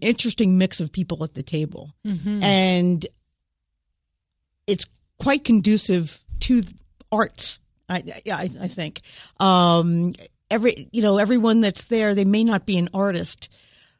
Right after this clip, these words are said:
Speaker 1: but they, they like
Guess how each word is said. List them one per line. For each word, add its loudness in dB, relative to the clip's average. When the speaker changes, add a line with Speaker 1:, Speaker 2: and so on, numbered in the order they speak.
Speaker 1:
but 0
they, 2
they 0
like -4